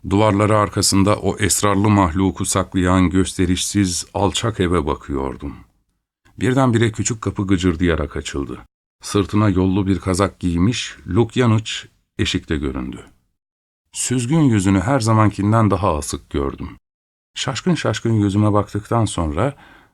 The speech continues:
tekrar kapıyı kapamak istedi. Acele acele, Hey, azizim, azizim!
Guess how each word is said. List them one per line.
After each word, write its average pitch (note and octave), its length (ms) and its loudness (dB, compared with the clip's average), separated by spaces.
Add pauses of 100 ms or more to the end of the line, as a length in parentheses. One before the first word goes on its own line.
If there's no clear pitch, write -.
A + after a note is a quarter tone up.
(120)
tekrar E3+ 380 -2
kapıyı A#2 320 0
kapamak E2+ 480 -2
istedi. - 440 -10 (840)
Acele B2 340 2
acele, A2 440 2 (600)
Hey, C#3 360 2 (240)
azizim, C3+ 520 4 (220)
azizim! D#3 580 2